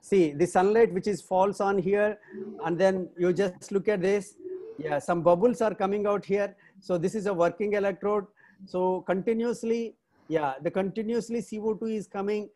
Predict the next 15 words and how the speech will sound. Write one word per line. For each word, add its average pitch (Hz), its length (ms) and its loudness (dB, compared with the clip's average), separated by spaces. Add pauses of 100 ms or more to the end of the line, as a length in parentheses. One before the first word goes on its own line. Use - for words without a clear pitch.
(220)
and 170 240 2
by 175 200 6
that, 196 280 2 (340)
this 196 280 0
reaction 185 600 -2 (220)
is 165 160 -2
going 180 320 2
to 190 140 -2
give 139 100 6
you 143 380 6 (320)
the 175 80 6
chemical, 165 500 0 (480)
uh, 147 140 -2
useful 175 500 0
chemical, 165 460 0